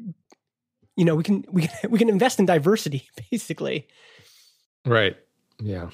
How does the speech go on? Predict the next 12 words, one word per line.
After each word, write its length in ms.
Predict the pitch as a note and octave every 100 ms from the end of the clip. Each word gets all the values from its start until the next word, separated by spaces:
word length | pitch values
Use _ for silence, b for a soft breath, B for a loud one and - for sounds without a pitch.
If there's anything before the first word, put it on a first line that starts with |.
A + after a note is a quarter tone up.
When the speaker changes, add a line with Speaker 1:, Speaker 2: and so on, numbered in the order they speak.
| -
Speaker 1:
I 140 | F3 D3+
think 500 | F#3+ G3 - - _ _ _
for 140 | -
me, 520 | D#3 E3+ G#3+ A#3+ E3+ D#3
as 120 | C#3+
someone 260 | - E3+
who's 180 | C#3 D3
benefited 720 | B2+ - D#3 F3 - D#3 D3 C#3
massively 880 | D3 D3+ E3+ F3 C#3 D3 C#3+ D3+
from 680 | D#3 - E3 D3+ D3+ D#3 B2+ _ - -
my 120 | D3
network, 680 | D3 D#3+ - D#3+ - -